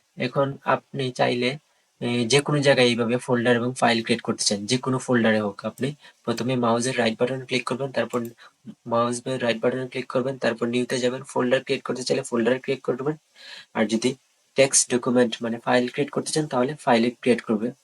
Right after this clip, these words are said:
করবেন। সেক্ষেত্রে অবশ্যই একটি এক্সটেনশন লাগবে, ফাইল, প্রতিটা ফাইলের একটি এক্সটেনশন থাকে। ওকে, এক্সটেনশন জিনিসটা পরবর্তীতে আমরা আলোচনা করব কোনো এক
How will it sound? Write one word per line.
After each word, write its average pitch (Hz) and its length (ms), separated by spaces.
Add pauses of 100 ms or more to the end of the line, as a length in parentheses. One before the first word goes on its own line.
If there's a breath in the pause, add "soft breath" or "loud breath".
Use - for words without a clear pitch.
(180)
করবেন। 107 260
সেক্ষেত্রে - 400
অবশ্যই 135 380
একটি 120 280
এক্সটেনশন 131 560
লাগবে, 113 260
ফাইল, 123 280
প্রতিটা 127 300
ফাইলের 123 320
একটি 123 200 (480 soft breath)
এক্সটেনশন 123 800
থাকে। - 300 (440)
ওকে, 139 140
এক্সটেনশন 127 440 (200)
জিনিসটা 117 380
পরবর্তীতে 117 540
আমরা 113 200
আলোচনা 107 320
করব 107 240
কোনো 110 240
এক 107 100